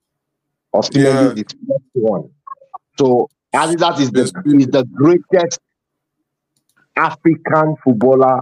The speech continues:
Speaker 1: female footballer of all time. If you look at it critically,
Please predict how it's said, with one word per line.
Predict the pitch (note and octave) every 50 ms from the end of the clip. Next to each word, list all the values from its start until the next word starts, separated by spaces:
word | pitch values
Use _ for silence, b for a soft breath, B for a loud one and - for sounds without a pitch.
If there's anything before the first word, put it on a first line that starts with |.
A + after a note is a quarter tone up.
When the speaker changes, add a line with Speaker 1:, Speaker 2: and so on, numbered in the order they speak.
| - _ _
Speaker 1:
female | - C#3+ C#3+ C#3+ C3
footballer | A#2+ G2+ G2+ A#2+ A#2+ A#2+
of | G#2+ F#2+
all | G#2 G#2+ G2+
time. | - - - D2+ C#2+ - _ _ _ _ _ _ _ _ -
If | G2+ G2
you | G#2 A#2
look | C3 B2+ -
at | F#2+ - -
it | G#2+ G2 _ _ _ _
critically, | _ - A#2 - - - - E2 D#2+ -